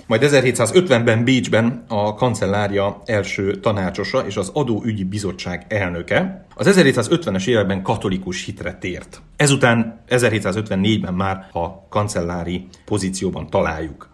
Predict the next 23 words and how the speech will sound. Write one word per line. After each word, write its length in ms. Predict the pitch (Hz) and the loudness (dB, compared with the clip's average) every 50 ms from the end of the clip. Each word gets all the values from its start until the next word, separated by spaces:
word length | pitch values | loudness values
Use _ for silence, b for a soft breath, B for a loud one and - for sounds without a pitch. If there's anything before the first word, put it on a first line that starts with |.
| _ - | _ -6
Jelentős 480 | - 135 151 147 135 120 - 101 95 - | 2 4 6 6 6 6 4 0 0 4
magánbirtokokat 880 | 131 139 147 147 151 147 165 165 165 170 170 170 175 175 180 170 175 | 4 6 6 6 4 4 4 2 2 2 2 4 4 4 4 2 2
is 100 | 170 165 | 0 -2
szerez, 380 | - - 175 170 170 165 160 | 0 2 4 6 6 4 4
a 100 | 143 123 | 0 -2
kincstári 440 | - - 120 113 - - 101 98 98 | -2 0 -2 -2 0 0 -2 -2 -2
birtokok 600 | 95 101 113 117 113 - 98 104 180 185 - - - | -2 0 0 -2 -2 -4 -6 -6 -6 -8 -8 -10 -8
áruba 560 | - 101 95 95 92 87 95 95 95 95 - 104 | -4 -2 0 0 0 0 0 -2 -2 -4 -4 -4
bocsátásakor. 1000 | 107 98 - - 95 90 92 - 87 87 - - - - - - - - - - _ _ | -4 -2 -2 -2 -2 -2 -2 -4 -6 -6 -6 -8 -10 -12 -12 -12 -14 -14 -14 -18 _ _
Ezerhétszázhatvannégyben 1200 | - 156 139 143 135 127 123 110 - - 139 131 - 107 101 107 135 143 135 117 113 107 101 92 95 B B - | 2 4 6 6 6 6 2 0 2 2 0 0 0 -2 -2 0 0 -2 0 0 0 -2 -2 -4 -8 B B -2
kerül 400 | - 131 117 117 107 104 98 98 - | 2 2 4 4 4 2 2 0 -4
a 100 | 92 - | -8 -4
kezébe 400 | - 131 120 110 107 98 92 90 | -2 0 0 0 0 0 0 -2
a 60 | 87 | 0
radnóti, 720 | - 127 135 131 127 120 104 101 - 107 98 92 95 95 - - - | 2 2 2 2 2 0 -2 -2 -2 -4 -4 -4 -6 -8 -14 -18 -10
küküllővári, 1000 | - - 131 - - - 113 104 101 98 92 95 92 90 90 87 92 92 87 B B B B | -6 -6 -4 -4 -2 0 0 2 2 2 0 0 -2 -4 -4 -4 -6 -6 -8 B B B B
nagyharmágyi, 960 | 110 113 113 - - 101 92 90 92 90 85 85 85 85 90 87 90 - - - | -2 -2 -2 -2 -4 -2 -2 -2 -2 -2 -4 -4 -6 -6 -8 -10 -10 -12 -12 -8
illetve 640 | - 120 113 95 87 - - 95 92 92 - - - | -4 -4 -2 -2 -4 -4 -4 -4 -4 -4 -6 -8 -6
almakeréki 960 | - 123 117 110 92 90 80 - - 98 85 85 85 85 - - 92 90 - - - | -4 -2 -2 -2 -2 -4 -6 -8 -10 -10 -8 -8 -10 -10 -10 -10 -10 -10 -10 -12 -12
uradalom. 640 | - 123 110 98 90 92 85 85 85 - 71 - - - _ _ | -8 -4 -4 -4 -4 -4 -8 -10 -10 -12 -12 -14 -18 -20 _ _
Személyes 360 | - - 190 196 190 156 190 190 | 0 2 6 6 6 6 6 6
ellentéte 480 | 180 165 151 139 139 131 123 131 123 | 6 6 6 4 4 4 4 4 4
báró 500 | 120 131 131 127 131 127 123 123 131 131 | 4 4 4 4 6 6 4 4 2 -2